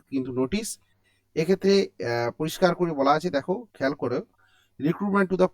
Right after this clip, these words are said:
post of the constable in West Bengal Police দু হাজার চব্বিশ। Important documents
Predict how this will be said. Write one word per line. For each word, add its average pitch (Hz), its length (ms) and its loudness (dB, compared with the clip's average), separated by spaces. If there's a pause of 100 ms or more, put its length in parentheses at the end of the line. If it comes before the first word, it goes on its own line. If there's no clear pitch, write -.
post 170 220 0
of 175 80 0
the 170 100 -4
constable 170 640 0
in 151 120 -6
West 131 200 -2
Bengal 151 200 0
Police 147 240 -6
দু 127 80 -6
হাজার 127 140 -2
চব্বিশ। 127 640 -8 (840)
Important 185 560 8
documents 165 480 -2